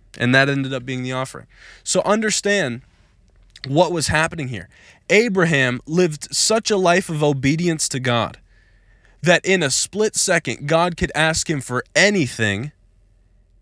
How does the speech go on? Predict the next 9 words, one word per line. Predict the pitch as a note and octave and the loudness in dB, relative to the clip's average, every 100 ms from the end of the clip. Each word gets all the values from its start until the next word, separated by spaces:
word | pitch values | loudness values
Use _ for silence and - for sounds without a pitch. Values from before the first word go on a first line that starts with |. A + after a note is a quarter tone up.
| - | -2
and | D#3+ E3 | 2 2
it, | E3 _ - | 0 _ 0
and | F3 | 2
it | E3+ | 2
was, | E3+ D#3 - - | 2 0 -2 -2
it | E3+ | 2
was | F3 D#3+ | 2 0
done. | - G3+ D3+ A#2+ _ _ _ _ _ _ _ _ _ _ - | 2 2 2 -4 _ _ _ _ _ _ _ _ _ _ 2
Every, | G#3 G#3 B3 | 2 2 -4